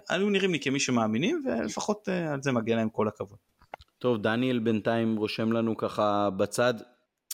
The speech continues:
Speaker 2: אה, שבמחצית השנייה בעטנו שלוש עשרה בעיטות לשער, מתוכן עשר למסגרת, לעומת שתי בעיטות, אה, למסגרת מתוך ארבע במחצית הראשונה. זאת בהחלט, אה,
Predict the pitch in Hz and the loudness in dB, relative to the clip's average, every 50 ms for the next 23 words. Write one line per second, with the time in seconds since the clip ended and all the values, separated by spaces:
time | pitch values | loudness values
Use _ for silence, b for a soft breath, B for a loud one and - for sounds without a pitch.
0 | - - 110 107 104 104 101 - - 113 101 107 104 104 - 110 - - 139 117 | -12 -8 -4 -2 0 0 0 0 0 0 2 2 0 0 -2 -4 -2 -2 -2 0
1 | - 131 120 - 123 117 120 120 110 104 107 113 117 - 117 110 - - 120 123 | 2 2 2 2 2 2 0 0 2 2 2 2 2 0 -2 -4 -2 0 0 0
2 | 120 - 135 123 - - 113 110 101 104 104 104 101 - - 123 113 110 - 113 | 0 0 -2 -4 0 2 2 2 4 4 2 2 0 2 2 4 4 4 2 -2
3 | 101 - - 113 110 113 113 107 104 104 101 - - 101 - 107 107 110 113 110 | -2 0 0 2 2 4 2 2 0 -2 -2 -2 -4 -2 -2 -2 0 0 -2 -2
4 | - 123 110 104 101 101 101 92 95 98 104 131 147 151 135 131 135 139 - b | 0 0 0 2 2 0 -2 -4 -4 -2 2 2 2 4 2 2 0 0 -2 b
5 | b b b b b _ - 101 104 107 117 120 117 - - - 123 120 117 127 | b b b b b _ 0 2 2 4 2 2 0 -2 -2 2 2 2 4 4
6 | 123 120 117 113 - - _ - 127 120 117 - - _ - 117 113 113 110 107 | 4 4 2 0 -4 -6 _ 2 2 2 2 0 -4 _ 2 4 6 6 4 4
7 | 104 104 98 101 120 117 113 110 - 110 95 - 117 110 - - - 123 113 110 | 2 0 0 0 2 2 2 2 0 -2 -2 -2 -2 0 0 0 0 0 0 0
8 | 104 101 92 90 98 95 98 - 104 98 - 113 101 - 104 101 92 - - 98 | 0 0 0 0 -2 -2 -2 -2 -4 -6 -6 -6 -6 -4 -4 -4 -4 -4 -4 -4
9 | 98 101 95 85 85 95 95 95 101 98 - - 110 101 - - - 107 101 | -2 -2 -2 -2 -4 -6 -6 -4 -4 -4 -4 -4 -4 -6 -4 -2 0 0 0